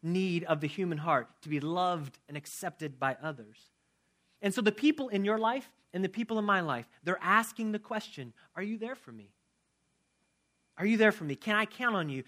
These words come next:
Do you really care about me? Am I worthy of your love and your affection? Will you protect me? What do I have to do to get your attention, to win your heart?" And so again, I ask you this morning, who in your life needs to hear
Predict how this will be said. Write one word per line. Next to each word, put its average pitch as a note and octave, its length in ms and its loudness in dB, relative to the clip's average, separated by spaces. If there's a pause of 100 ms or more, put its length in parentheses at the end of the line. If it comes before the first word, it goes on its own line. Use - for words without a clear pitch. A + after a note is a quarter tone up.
(120)
Do G3 80 -2
you A3+ 140 6
really A3+ 120 8
care A3+ 360 4
about E3 400 2
me? B2+ 180 -6 (160)
Am F#3 100 0
I G3+ 120 4
worthy G#3 440 2
of F3+ 140 -4
your F#3+ 140 0
love F#3+ 420 2
and F3+ 100 -6
your F#3 120 0
affection? E3 580 -4 (160)
Will G3 160 10
you A3 160 6
protect A3 480 -2
me? D3 240 -6 (140)
What G3+ 160 10
do C#4 100 8
I A#3+ 60 10
have A3+ 220 6
to A3 60 -6
do G#3 140 0
to F#3 80 -2
get F#3+ 180 0
your G#3 120 2
attention, F3+ 600 -4 (200)
to F#3 80 2
win G3 180 4
your G#3 120 2
heart?" F#3 580 -2 (1300)
And D3 120 -14
so F#3 120 -4
again, F3 260 -2
I C#3 100 -4
ask D#3 280 -6
you D#3+ 60 -8
this D#3 200 -14
morning, C3 280 -10 (680)
who A#3 320 -6
in G#3+ 100 -4
your E3+ 120 -4
life C#3 360 -4 (300)
needs C#3+ 960 -2 (220)
to D3 100 -12
hear A#2 560 -8